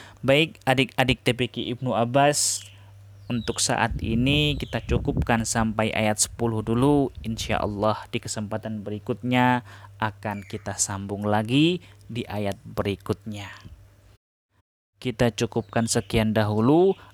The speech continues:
Apabila ada kebenaran, datangnya dari Allah. Apabila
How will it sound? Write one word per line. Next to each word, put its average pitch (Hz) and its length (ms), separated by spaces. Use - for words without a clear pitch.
Apabila 107 720
ada 107 160
kebenaran, 113 640
datangnya 107 480
dari 101 320
Allah. 135 400
Apabila 113 880